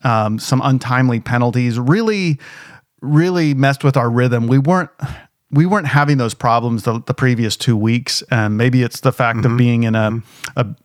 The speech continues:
Speaker 1: you know, Big Ten stadium away from home. Maybe
Speaker 2: Well,
Speaker 1: it's the
Speaker 2: you know,
Speaker 1: fact
Speaker 2: and this,
Speaker 1: of
Speaker 2: this
Speaker 1: having
Speaker 2: is
Speaker 1: better
Speaker 2: also
Speaker 1: talent, uh,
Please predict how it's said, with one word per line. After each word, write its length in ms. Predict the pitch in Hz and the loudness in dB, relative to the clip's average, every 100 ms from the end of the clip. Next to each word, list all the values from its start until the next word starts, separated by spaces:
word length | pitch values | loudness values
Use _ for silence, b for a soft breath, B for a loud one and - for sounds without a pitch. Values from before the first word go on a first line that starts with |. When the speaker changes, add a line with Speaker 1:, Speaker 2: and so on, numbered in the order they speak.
| - | 0
Speaker 1:
you 100 | 127 | 0
know, 100 | 98 | 0
Big 260 | 101 113 | -2 -2
Ten 400 | - 123 113 110 | 0 0 2 -2
stadium 600 | - - 113 117 117 107 - | -4 -2 0 2 0 -2 -2
away 280 | 113 117 113 | -2 -2 -2
from 160 | 113 | -6
home. 380 | 104 147 160 151 | 0 2 2 2
Maybe 220 | 135 127 | 2 2
Speaker 2:
Well, 120 | 151 151 | 0 0
Speaker 1:
it's 60 | |
the 40 | 147 | 0
Speaker 2:
you 60 | |
know, 80 | 143 | 0
Speaker 1:
fact 140 | 123 | 0
Speaker 2:
and 80 | 135 | 2
this, 180 | 131 123 | 0 0
Speaker 1:
of 220 | 104 - _ - | -4 -16 _ -6
Speaker 2:
this 140 | 151 | -2
Speaker 1:
having 160 | 131 131 | 0 2
Speaker 2:
is 40 | |
Speaker 1:
better 180 | 131 123 | 2 0
Speaker 2:
also 180 | 139 143 | 0 0
Speaker 1:
talent, 320 | 147 143 143 | 2 0 0
uh, 100 | 143 | -4